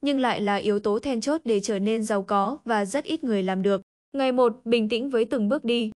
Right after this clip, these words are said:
Buffett từng nói, muốn hiện thực hóa ước mơ, bạn phải điều chỉnh tâm lý, từ bỏ những suy nghĩ cơ hội, bắt đầu từ những điều nhỏ nhặt và không ngừng nâng cao năng lực của mình ở các bước cơ bản nhất.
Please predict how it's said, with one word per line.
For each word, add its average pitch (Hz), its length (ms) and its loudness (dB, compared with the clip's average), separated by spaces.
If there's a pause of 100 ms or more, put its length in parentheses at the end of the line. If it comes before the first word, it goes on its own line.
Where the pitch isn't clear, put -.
(300)
Buffett 370 380 2
từng 214 180 2
nói, 202 280 0 (200)
muốn 254 180 4
hiện 294 220 0
thực 214 200 -2
hóa 214 180 0
ước 330 240 -4
mơ, 240 280 2 (280)
bạn 269 200 2
phải 254 180 0
điều 247 180 2
chỉnh 247 260 -2
tâm 233 160 0
lý, 220 300 0 (140)
từ 240 160 0
bỏ 208 200 4
những 202 240 -2
suy 269 200 -2
nghĩ 226 200 0
cơ 233 160 -2
hội, 220 260 0 (300)
bắt 330 160 2
đầu 240 180 4
từ 220 140 2
những 220 240 0
điều 262 160 4
nhỏ 208 180 0
nhặt 208 260 0 (160)
và 220 160 2
không 254 220 0
ngừng 220 200 2
nâng 220 180 -2
cao 226 200 0
năng 233 200 -2
lực 214 200 2
của 214 120 2
mình 202 240 0
ở 202 160 0
các 285 180 -4
bước 320 180 -2
cơ 226 160 0
bản 196 220 -2
nhất. 247 160 0